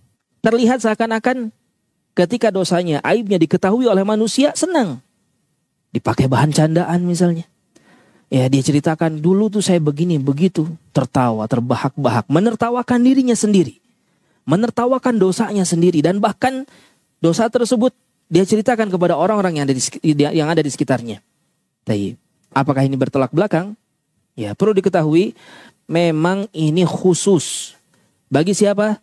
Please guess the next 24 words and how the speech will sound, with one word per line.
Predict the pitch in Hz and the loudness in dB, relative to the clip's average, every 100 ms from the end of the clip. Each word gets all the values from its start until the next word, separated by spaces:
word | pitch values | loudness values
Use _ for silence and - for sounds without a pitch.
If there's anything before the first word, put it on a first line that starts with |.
| _ _ _ | _ _ _
Bagi | 131 139 151 156 | -2 0 2 0
mereka | 151 151 156 - 180 170 | 0 2 2 0 0 2
yang | 170 180 180 185 - | 2 0 -4 -10 -6
memiliki | 151 147 151 160 175 - 139 | -2 0 2 4 2 2 -2
hati | - 165 - 156 | 0 -4 -2 -2
yang | 143 135 | 0 -2
bersih. | 127 - - - - - - - _ _ _ _ _ _ _ _ | -4 -4 -4 -6 -8 -10 -10 -14 _ _ _ _ _ _ _ _
Ya. | 110 107 123 - - - - - - - | -2 0 0 -6 -20 -20 -20 -20 -20 -8
Apa | - 139 208 | -2 0 2
yang | 190 | 2
disebutkan | 165 190 208 190 | 2 2 2 2
oleh | |
Nabi | 175 208 185 | 2 2 2
kita | 185 | 0
Muhammad | 180 160 220 185 | 0 -2 0 0
alaihi | 170 202 | 2 2
salatu | 175 160 175 | 2 0 2
wasallam | 165 160 160 202 | 0 2 0 0
tentang | 175 156 196 196 | -2 -2 -4 0
orang | 170 175 214 | 0 0 0
yang | 185 170 170 170 | 2 2 0 -2
merasakan | 170 180 180 208 220 196 | 0 0 -2 -2 -2 -2
tidak | 175 175 - | 0 0 0
nyaman | 180 220 190 139 107 | -2 0 0 -2 -8